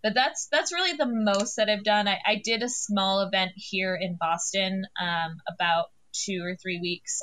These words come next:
after coming home. Um, that was kind of a, just a s-, very small hangout, and let's talk about what competition is and how I got there and how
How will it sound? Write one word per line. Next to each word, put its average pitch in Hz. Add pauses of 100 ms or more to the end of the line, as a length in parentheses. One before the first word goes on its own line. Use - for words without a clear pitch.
after 185
coming 180
home. 180 (420)
Um, 170
that 180
was 170
kind 180
of 165
a, 165 (420)
just -
a 196 (1200)
s-, -
very 247
small 220 (120)
hangout, 214
and 196
let's 190
talk 196
about 190 (160)
what 185 (840)
competition 190
is 185
and 175
how 165
I 160
got 196
there 180
and 175
how 175